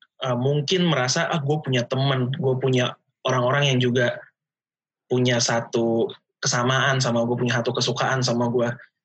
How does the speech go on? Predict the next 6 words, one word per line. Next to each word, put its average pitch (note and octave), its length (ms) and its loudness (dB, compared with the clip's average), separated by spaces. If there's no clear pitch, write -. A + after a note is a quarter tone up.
Eh, A#2 240 -2
dan A#2 160 0
melalui A#2+ 400 2
ini, D#3 320 2
kita C3+ 440 0
sangat A#2+ 600 0